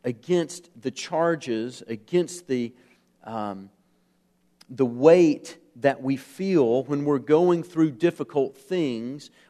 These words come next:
we have to know who our enemy is. And I think one of the things that Paul is driving home here that we often miss in these verses is that when talking about our enemy, he's, Paul doesn't just talk about the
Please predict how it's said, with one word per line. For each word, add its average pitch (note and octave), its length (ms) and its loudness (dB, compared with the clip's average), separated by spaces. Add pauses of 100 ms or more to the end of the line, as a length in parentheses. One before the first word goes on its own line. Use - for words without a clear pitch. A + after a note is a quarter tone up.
we F3 140 0
have F#3+ 260 -4
to D#3 120 -8
know D3+ 580 2
who D3 240 0
our C3 220 2
enemy D#3 420 -4
is. G2 500 -8 (240)
And C3 100 -4
I C#3 80 -2
think G3+ 240 -2
one E3 160 2
of G#3 80 6
the F3 80 0
things D#3+ 300 -4
that - 160 -2
Paul D#3 340 4
is B2 80 -4
driving C3+ 440 0
home D#3+ 320 -2
here B2+ 200 0
that B2 120 -2
we A#2+ 120 0
often B2+ 380 -2
miss D#3+ 240 -4
in B2+ 80 -6
these A2+ 160 -8
verses C#3+ 580 0 (260)
is B2+ 160 -2
that C3+ 140 4
when C3+ 160 -4
talking F3 420 -2
about C3+ 300 0
our B2+ 260 -4
enemy, D3 440 -6 (240)
he's, E3 240 -8 (160)
Paul E3+ 240 2
doesn't F3 380 2
just D#3 220 -10
talk D#3 220 -2
about B2 340 -4
the A2+ 160 -10